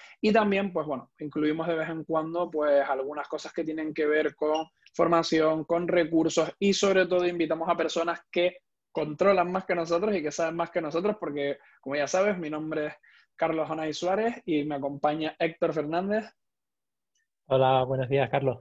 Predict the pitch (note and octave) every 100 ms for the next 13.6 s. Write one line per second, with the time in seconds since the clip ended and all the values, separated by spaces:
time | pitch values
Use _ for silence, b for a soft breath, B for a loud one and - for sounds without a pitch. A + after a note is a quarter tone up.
0 | - _ _ _ _ _ B B B -
1 | D#3 D#3 D3+ E3+ E3+ G#3 G#3 B B B
2 | - G#3+ F#3+ F3 F3 E3+ E3+ F3 F#3+ A3
3 | G#3 G3+ G#3+ G3+ G3+ A3 G#3 A#3 - -
4 | F3 E3 F#3 G3+ - E3+ D#3 C3+ C3 C#3+
5 | F3 F3 D3 D3 C#3+ D3 C#3+ D3 D3 D3+
6 | C#3+ D3+ D3+ D3+ D3+ D#3+ F3 E3+ E3+ D3+
7 | D#3 D#3 D3+ D3+ D3 D#3 D#3 D#3 D3 D3+
8 | F3 F#3+ F3+ - D#3 D3+ E3 D#3 D#3+ D#3
9 | D#3+ D3+ D3+ D#3 D#3 D3 C#3+ F#3 F3 D#3+
10 | D#3+ D#3+ D#3+ D#3+ D#3+ D3 D#3 D3 D3 F3
11 | F3 D#3+ D3+ - D3+ D3+ G3+ A#3+ C#4 -
12 | - - - - A#3 G3 E3+ F3 F3 E3+
13 | D#3 A#2+ C3 D3+ - A3